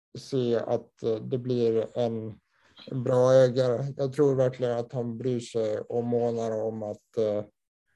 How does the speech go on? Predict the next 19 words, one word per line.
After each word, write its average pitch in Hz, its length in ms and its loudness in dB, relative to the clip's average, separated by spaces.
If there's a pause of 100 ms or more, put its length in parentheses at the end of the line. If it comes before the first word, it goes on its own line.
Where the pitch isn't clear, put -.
(380)
om 120 180 -4
att 110 240 -4 (100)
vi 117 180 -4
får 117 480 0
en 113 160 -4
ägare 117 500 0
som 110 280 -8
fortsätter, 113 880 -6
eh, 110 560 -4
det 113 100 -2
här 113 100 -2
projektet - 680 -8
som, 107 400 -8
eh, 107 220 -6 (540)
Abramovic 113 580 -2
själv, 107 340 -4 (580)
eh, 117 140 -2
började 117 540 -2
med. 123 220 -10